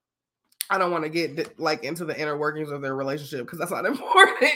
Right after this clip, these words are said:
But, like, they was, they kept trying to, like, push the, like, agenda that they was best friends, and the vibes I was getting, it's not best friend vibes. Anyway, so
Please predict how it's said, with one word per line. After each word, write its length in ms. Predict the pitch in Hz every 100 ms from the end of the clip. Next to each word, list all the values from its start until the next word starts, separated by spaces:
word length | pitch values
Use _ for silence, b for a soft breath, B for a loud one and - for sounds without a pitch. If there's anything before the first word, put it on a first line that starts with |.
| -
But, 260 | 202 196 170
like, 260 | 185 175 180
they 160 | 220
was, 160 | 220 214
they 160 | 202
kept 240 | 214 247 -
trying 140 | 214
to, 80 | 180
like, 300 | 170 151 147 B B B -
push 240 | 220 220
the, 180 | 208 185
like, 280 | 175 165 165
agenda 400 | 165 170 170 165
that 120 | 160
they 120 | 160
was 100 | 165
best 240 | 160 170
friends, 340 | - 170 170 143
and 120 | 151
the 80 | 151
vibes 280 | 151 143 147
I 80 |
was 120 | 139 147
getting, 360 | 143 139 143 - _ _ _ _ -
it's 120 | 170
not 180 | 170 147
best 160 | 143
friend 180 | 147 123
vibes. 260 | 127 - -
Anyway, 280 | 226 208 170
so 300 | - 240